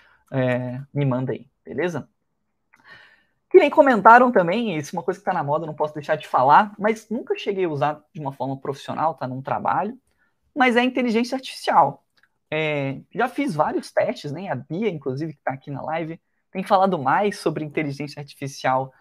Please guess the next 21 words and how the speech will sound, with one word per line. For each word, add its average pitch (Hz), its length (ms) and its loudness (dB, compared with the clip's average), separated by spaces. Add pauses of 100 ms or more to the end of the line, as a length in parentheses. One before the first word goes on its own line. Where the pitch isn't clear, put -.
(200)
aqui 143 280 -6
no 139 100 -4
canal, 151 520 2 (420)
mas, 170 920 0 (320)
é, 143 340 0
tem 208 220 -4
como 220 160 -4
você, 202 260 0
às 185 120 -4
vezes, 185 140 -6
melhorar 185 520 0
uma 170 160 -4
imagem, 139 800 -4 (500)
deixar 170 400 -2
ela 202 160 2
mais 180 520 -6
nítida, 151 840 -6
criar 202 340 -4
composições, 180 1500 -6 (440)
às 156 260 -2
vezes, 180 760 -6